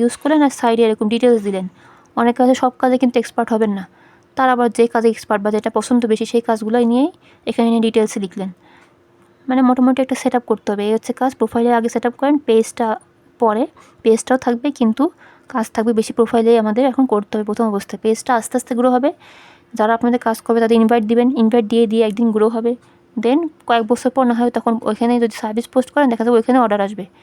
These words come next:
কিন্তু এখন যেহেতু নিউকামার তাই আগে প্রোফাইলটাই সাজাতে হবে।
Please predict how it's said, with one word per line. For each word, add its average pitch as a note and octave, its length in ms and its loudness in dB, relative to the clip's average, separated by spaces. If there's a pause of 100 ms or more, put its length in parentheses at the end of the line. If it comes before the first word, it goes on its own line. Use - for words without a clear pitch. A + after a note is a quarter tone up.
(600)
কিন্তু A3+ 220 -6
এখন B3 180 -2
যেহেতু B3 220 2
নিউকামার B3+ 380 2 (120)
তাই B3 120 0 (100)
আগে A3+ 200 -2
প্রোফাইলটাই A3+ 440 -2 (600)
সাজাতে A#3+ 320 0
হবে। G3 140 -12